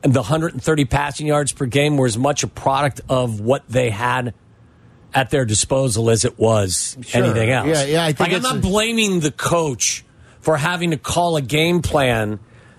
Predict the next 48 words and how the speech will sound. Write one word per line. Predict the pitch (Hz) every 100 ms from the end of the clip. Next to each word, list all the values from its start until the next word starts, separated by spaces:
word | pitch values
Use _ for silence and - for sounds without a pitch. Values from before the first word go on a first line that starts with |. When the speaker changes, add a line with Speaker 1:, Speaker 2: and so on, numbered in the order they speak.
| - - - - -
Speaker 1:
that | 147 139
try | 180 190
to | 185
get | 165 -
the | 151
best | 120 165 165 -
out | 170 160
of |
his | 139 127
quarterback, | - 165 160 135 123 123
put | - 180
him | 180
in, | 160 143
in, | 139 135
in | - 143 135
a | 120
position | 98 139 123 156 156
to | 139
take | 151 135
advantage | 135 143 139
of | 135
what | 131
he | 127
did, | 127 160
and | 139
also | 143 143 -
keep | 120 - 120
him | 127
out | 117
of | 107
harm's | 98 117 104 -
way. | -
Speaker 2:
Like, | 98 139
again, | 123 147 156
I | 120 135
always | 143 143 -
go | 147
to | 123
the | 98
points. | - 127 92 73 -
They | - 139
were | 139
scoring | 127 - 160 170 190 185
points | - 156 151 139 -
midway | 131 131 139 135
through | - 131
the | 127
season. | 127 - 101 95 92